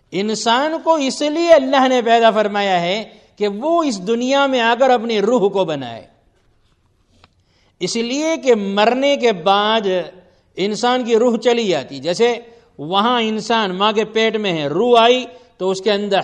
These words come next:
حرکت پیدا ہو گئی۔ اب یہ روح اخیر تک ہے اس کے بدن کے اندر،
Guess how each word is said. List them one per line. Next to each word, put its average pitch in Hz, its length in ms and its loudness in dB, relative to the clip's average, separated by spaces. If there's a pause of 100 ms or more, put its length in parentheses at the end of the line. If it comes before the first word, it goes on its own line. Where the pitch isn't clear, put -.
حرکت 196 340 0
پیدا 165 320 0
ہو 127 200 -8
گئی۔ 113 160 -16 (960)
اب 240 160 2
یہ 277 500 4
روح 285 240 6
اخیر 285 360 0 (100)
تک 240 180 4
ہے 170 520 0 (580)
اس 185 160 -6
کے 220 120 2
بدن 208 340 0
کے 180 140 0
اندر، 170 320 -2